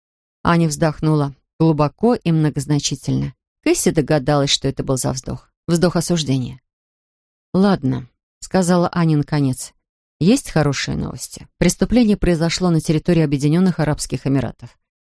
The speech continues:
А между ними и С Ш А нет соглашения об экстрадиции. Чтобы вызвать вас на допрос в качестве свидетеля, Эмиратам потребуется специальный документ, судебное поручение, или что там у них является его эквивалентом. Всё это делается через суды и может растянуться на долгие годы».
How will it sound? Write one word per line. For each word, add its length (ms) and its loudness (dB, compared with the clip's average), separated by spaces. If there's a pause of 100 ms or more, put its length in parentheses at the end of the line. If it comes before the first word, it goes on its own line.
(120)
А 80 4
между 280 4
ними 280 4
и 20 0
С 160 -2
Ш 180 0
А 60 2
нет 160 0
соглашения 680 0
об 180 -2
экстрадиции. 720 -6 (640)
Чтобы 380 2
вызвать 420 0
вас 260 0
на 100 0
допрос 460 0
в 80 -12
качестве 380 -2
свидетеля, 640 -2
Эмиратам 500 2
потребуется 580 0
специальный 500 0
документ, 460 -4
судебное 360 0
поручение, 580 -4 (280)
или 100 0
что 200 -4
там 140 -4
у 40 0
них 180 -4
является 400 -2
его 140 0
эквивалентом. 680 -2 (540)
Всё 160 2
это 140 4
делается 460 2
через 280 0
суды 340 0
и 40 0
может 300 0
растянуться 560 -2
на 120 4
долгие 340 0
годы». 380 -6